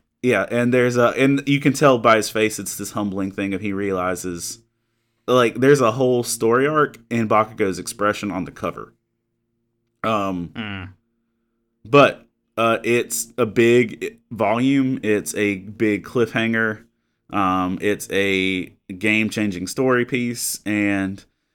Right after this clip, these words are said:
Speaker 1: um, I got worried as I was flipping through the pages that it was the end.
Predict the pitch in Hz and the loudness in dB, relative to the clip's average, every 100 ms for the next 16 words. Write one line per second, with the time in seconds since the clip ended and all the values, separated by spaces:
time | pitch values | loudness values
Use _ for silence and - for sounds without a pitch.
0 | _ - 107 98 98 - - 117 113 - | _ -2 0 0 -4 -4 2 4 4 2
1 | 117 110 101 107 117 107 98 82 107 107 | 2 2 2 2 4 2 0 -2 -2 0
2 | 101 95 - 110 110 101 107 90 120 113 | 0 -2 -2 -2 -2 -6 -6 -2 0 2
3 | 98 90 90 104 90 82 92 90 64 50 | 0 -6 -2 -2 0 -4 -4 -6 -6 -14
4 | - | -20